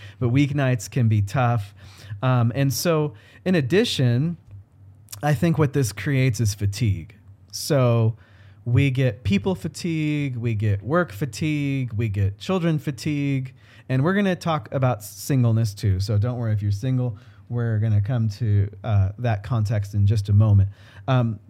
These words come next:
but I think that people are tired. So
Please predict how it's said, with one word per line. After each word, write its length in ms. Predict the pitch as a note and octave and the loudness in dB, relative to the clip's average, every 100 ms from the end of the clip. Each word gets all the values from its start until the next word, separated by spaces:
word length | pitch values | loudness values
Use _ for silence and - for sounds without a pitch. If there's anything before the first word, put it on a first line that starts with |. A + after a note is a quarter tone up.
| B2 | -2
but 260 | C#3+ A#2 - | 0 0 0
I 60 | B2+ | -4
think 340 | - G#3+ - | -2 -4 -2
that 300 | C#3+ B2 - | -2 -2 -2
people 360 | E3+ E3+ F#3+ F#3+ | -4 -2 0 2
are 180 | F3 F3 | 2 2
tired. 500 | D#3+ F3 C3 C#2+ - - - | -2 0 0 -4 -10 -20 -18
So 760 | - - F#3+ F#3+ A#2+ A#2+ D#3+ | -12 -6 0 2 4 2 0